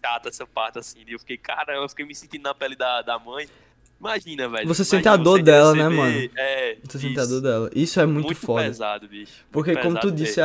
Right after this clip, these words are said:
Speaker 2: aí, é... o amor não falta, né, mano? O amor, tipo, tá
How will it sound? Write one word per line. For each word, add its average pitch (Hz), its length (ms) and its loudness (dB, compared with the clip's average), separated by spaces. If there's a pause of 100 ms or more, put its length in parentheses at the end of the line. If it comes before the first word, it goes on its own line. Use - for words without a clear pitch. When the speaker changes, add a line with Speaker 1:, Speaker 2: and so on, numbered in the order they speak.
Speaker 2:
aí, 139 300 0 (120)
é... 120 600 -2 (440)
o 131 140 2
amor 151 260 2
não 160 200 -2
falta, 135 380 0
né, 135 120 -4
mano? 117 240 -4
O - 20 0
amor, 131 380 0
tipo, 120 260 -10
tá 127 140 -4